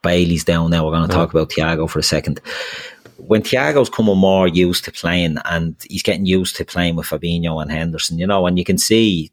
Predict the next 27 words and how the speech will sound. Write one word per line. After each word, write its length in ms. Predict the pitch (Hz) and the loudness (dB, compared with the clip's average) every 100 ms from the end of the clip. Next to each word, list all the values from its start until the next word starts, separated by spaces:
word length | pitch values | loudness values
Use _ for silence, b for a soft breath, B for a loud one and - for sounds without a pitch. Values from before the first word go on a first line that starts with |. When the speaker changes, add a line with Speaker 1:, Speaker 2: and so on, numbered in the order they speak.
| _ | _
Speaker 1:
the, 200 | 85 80 - | -4 -4 -2
the, 340 | 76 71 67 _ _ _ | -2 -2 -6 _ _ _
the 100 | 85 | -2
way 180 | 80 85 | 2 2
he's 140 | 82 | 0
progressing. 520 | - 78 82 82 - 69 B B B B _ - | -4 -8 -6 -4 -4 -8 B B B B _ -4
I 60 | 95 | 0
think 220 | 120 120 | 2 2
that 180 | 110 90 | 0 2
the 60 | 98 | 2
narrative 520 | 92 95 98 95 80 | 2 2 0 -2 -2
that 320 | 85 80 - | -2 -2 -4
he 100 | 87 | -6
slowed 360 | 82 - 92 90 | -2 0 2 0
us 100 | 87 | -2
down 300 | 87 85 82 | -2 -2 -2
is 120 | 80 | -2
absolute 440 | 76 80 - 82 - | -4 -4 -4 -2 -2
shite. 340 | - 85 80 | 0 0 -2
I 80 | 82 | -4
think 260 | - 101 98 | -2 -2 0
he's 140 | 90 | -2
actually 320 | 95 95 - | -2 -2 -4
so 380 | 85 - 104 107 | -2 0 2 2
much 240 | 104 92 - | 2 0 0
more 180 | 90 | 0
progressive 800 | 82 85 - 87 87 85 73 - | 0 -6 -2 0 0 -2 -6 -14